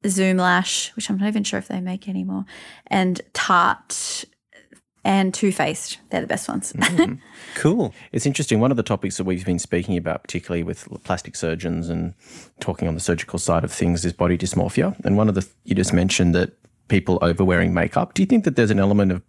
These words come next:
Speaker 2: body dysmorphia when it comes to makeup? Like, people who, for example, won't let their husband see them without makeup. They'll get up early in the morning, do their makeup, and hop back into
Speaker 1: Yeah.
Speaker 2: bed.
Speaker 1: Yeah.
Speaker 2: Um, I've heard of things like that. Do you think that that's a real issue, or people that used to have a skin concern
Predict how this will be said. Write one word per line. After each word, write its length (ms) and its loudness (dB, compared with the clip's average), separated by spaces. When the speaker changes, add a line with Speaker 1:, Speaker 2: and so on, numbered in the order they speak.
Speaker 2:
body 220 2
dysmorphia 580 0
when 100 2
it 80 -6
comes 240 -2
to 60 0
makeup? 420 2
Like, 180 0
people 300 0
who, 180 2
for 180 0
example, 520 0
won't 160 4
let 80 0
their 100 4
husband 320 2
see 140 2
them 80 2
without 220 2
makeup. 300 0
They'll 140 0
get 140 0
up 140 0
early 200 2
in 60 2
the 60 0
morning, 260 0
do 120 0
their 120 0
makeup, 420 -2
and 240 -2
hop 160 -2
back 100 2
into 120 0
Speaker 1:
Yeah. 120 0
Speaker 2:
bed. 280 0
Speaker 1:
Yeah. 260 -2
Speaker 2:
Um, 220 0
I've 140 -2
heard 180 2
of 80 -4
things 340 0
like 200 0
that. 200 -2
Do 80 4
you 60 4
think 200 0
that 100 0
that's 200 0
a 60 0
real 180 2
issue, 220 2
or 40 2
people 220 2
that 120 2
used 180 -2
to 60 0
have 100 0
a 40 0
skin 260 0
concern 540 2